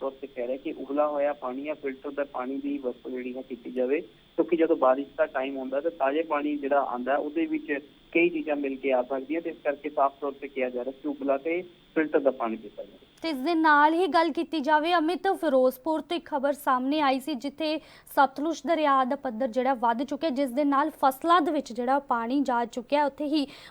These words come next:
Speaker 2: ਬੰਨ ਵੀ ਟੁੱਟ ਚੁੱਕੇ ਨੇ, ਆਰਜ਼ੀ ਬੰਨ ਟੁੱਟ ਚੁੱਕੇ ਨੇ, ਲੋਕਾਂ ਨੂੰ ਕਾਫੀ ਜ਼ਿਆਦਾ ਨੁਕਸਾਨ ਹੋ ਰਿਹਾ, ਆਵਾਜਾਈ ਲੋਕਾਂ ਦੀ ਜਿਹੜੀ ਉਹ ਬੰਦ ਹੋ ਚੁੱਕੀ ਹੈ।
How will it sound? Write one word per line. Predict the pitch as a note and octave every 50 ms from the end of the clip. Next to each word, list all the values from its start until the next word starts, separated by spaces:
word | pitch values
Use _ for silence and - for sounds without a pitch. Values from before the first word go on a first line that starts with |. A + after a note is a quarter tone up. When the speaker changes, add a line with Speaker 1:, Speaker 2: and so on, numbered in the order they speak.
| - C4
Speaker 2:
ਬੰਨ | A#3 C4 C#4+ D4 D4+ D#4+ G4 F4
ਵੀ | E4 F#4 F#4
ਟੁੱਟ | - F#4 F4 C4 -
ਚੁੱਕੇ | E4 - E4 C#4 - D#4 D4+
ਨੇ, | D4+ D#4+ D4+
ਆਰਜ਼ੀ | C#4+ C4+ C4+ B3 B3 C#4 E4
ਬੰਨ | C4+ C4 C#4 C#4+ D4+ D4
ਟੁੱਟ | - D#4 C4 - -
ਚੁੱਕੇ | D#4+ D4+ - D#4 D4+
ਨੇ, | D4 D4+ E4 D#4+
ਲੋਕਾਂ | D4 C#4+ C#4 C4+ C#4 - D4+
ਨੂੰ | D4+ D#4 D#4+
ਕਾਫੀ | - D4 B3+ C4 - - D#4+
ਜ਼ਿਆਦਾ | D#4 C#4 D4 C#4+ C#4+ D4 D4 D#4+ - - - - - - C4+
ਨੁਕਸਾਨ | D4 C#4+ - - - E4 C#4+ C#4 C#4 C#4+ D4 D#4
ਹੋ | D#4 E4 D#4 C#4+
ਰਿਹਾ, | C#4+ D4 D#4 G#3+
ਆਵਾਜਾਈ | C4 C4+ C4 C4+ D4+ D#4+ C4 E4 E4+ E4+
ਲੋਕਾਂ | D#4 D4+ C#4+ C#4 D4 D4+ D4
ਦੀ | D#4+ C#4+
ਜਿਹੜੀ | B3 C#4+ C#4 C#4+ C#4+ D#4+
ਉਹ | E4+ F4 F4+ F4 - - _ _ - A#3
ਬੰਦ | A#3 C#4+ D4 D#4+ E4
ਹੋ | F4 E4+ E4 E4
ਚੁੱਕੀ | D#4+ D#4+ - - D#4+ D4+ A#3
ਹੈ। | - -